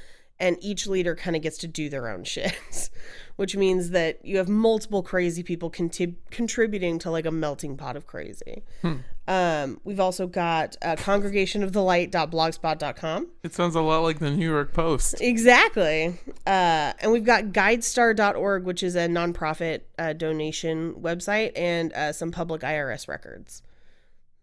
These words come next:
Speaker 1: So.
Speaker 2: Okay.
Speaker 1: Essentially just verifying that the, this organization is registered as, quote unquote, a religious organization, even though they claim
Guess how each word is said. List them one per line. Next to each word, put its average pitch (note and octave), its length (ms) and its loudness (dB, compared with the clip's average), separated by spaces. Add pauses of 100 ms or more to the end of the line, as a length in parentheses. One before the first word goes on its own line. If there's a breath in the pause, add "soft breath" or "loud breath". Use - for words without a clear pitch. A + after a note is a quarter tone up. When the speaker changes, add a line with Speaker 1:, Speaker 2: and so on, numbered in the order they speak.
(140)
Speaker 1:
So. - 160 -10 (400 soft breath)
Speaker 2:
Okay. D#3+ 300 -4 (520 soft breath)
Speaker 1:
Essentially G#3+ 680 2
just F3+ 280 -4
verifying F3 540 2
that D3 140 -6
the, D#3+ 300 -2
this E3+ 260 4
organization E3 640 0
is D#3+ 220 -4
registered D#3+ 420 -4
as, D#3+ 240 -4
quote F3 180 -2
unquote, G3 180 -2
a G#3+ 40 0
religious A3 420 2
organization, F#3+ 600 -2
even E3 160 -4
though D#3+ 80 -2
they D#3+ 120 -4
claim D#3 540 -2